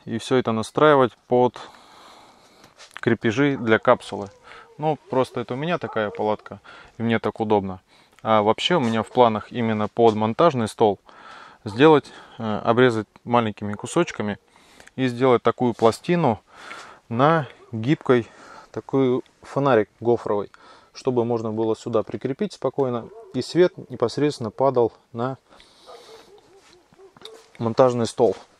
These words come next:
В основном же я сплю при вот таком тусклом освещении, где все видно.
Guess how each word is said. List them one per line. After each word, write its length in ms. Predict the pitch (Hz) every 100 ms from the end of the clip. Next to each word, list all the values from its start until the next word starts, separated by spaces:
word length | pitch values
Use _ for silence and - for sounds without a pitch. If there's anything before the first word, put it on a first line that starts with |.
| _ - - _ _
В 40 | -
основном 460 | 113 147 180 214
же 200 | 127 117 104 - - - -
я 260 | 131 131 127
сплю 420 | - - 190 175 - -
при 160 | 123 127
вот 160 | 117
таком 360 | - 117 131 107 - _ _ _ - - _ - - -
тусклом 380 | 127 - 117 104 _ -
освещении, 680 | - 113 - 180 180 147 - _ - - _ _ -
где 320 | 110 110 123 110 - - - - - - - - - - - -
все 220 | - 123
видно. 440 | 107 170 165 151